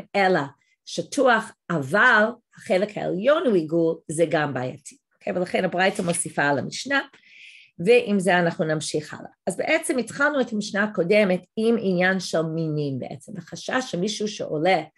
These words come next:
ל-, לברר, כן, ל-, להיות החזן, אולי הוא, כן, אז מישהו אומר דברים מסוימים, אנחנו לא מאפשרים לו להיות חזן, כי חוששים שמא הוא מין. אז המשנה הבאה ממשיכה את העניין הזה, "האומר יברכוך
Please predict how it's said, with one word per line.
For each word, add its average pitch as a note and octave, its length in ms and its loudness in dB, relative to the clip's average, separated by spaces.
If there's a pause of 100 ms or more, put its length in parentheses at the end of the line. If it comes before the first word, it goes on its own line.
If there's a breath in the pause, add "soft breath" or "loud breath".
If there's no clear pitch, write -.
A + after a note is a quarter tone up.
(400 soft breath)
ל-, C#3 720 -2
לברר, D3 400 -2 (100)
כן, E3+ 240 -2
ל-, D3 400 0 (100)
להיות F3+ 280 0
החזן, A3 480 -2 (480 soft breath)
אולי G#3+ 420 4
הוא, F3+ 320 4
כן, F3+ 300 0
אז D3+ 300 -6
מישהו F#3+ 340 -2
אומר D#3+ 280 0 (100)
דברים F3+ 260 -4
מסוימים, A3+ 560 -4
אנחנו F3 320 -4
לא G#3 140 4
מאפשרים F#3 520 -6
לו D#3+ 120 0
להיות E3+ 280 -2
חזן, - 400 -6
כי G#3 140 -14
חוששים G3+ 520 -4
שמא E3+ 300 -2
הוא D#3+ 240 -2
מין. C3 140 -6 (500 soft breath)
אז - 40 -12
המשנה E4 340 0
הבאה A#3 200 2
ממשיכה G3+ 480 0
את G#3+ 120 0
העניין D#3 400 -2
הזה, G3 280 -2 (580 soft breath)
"האומר A#3+ 480 4 (100)
יברכוך G#3 640 0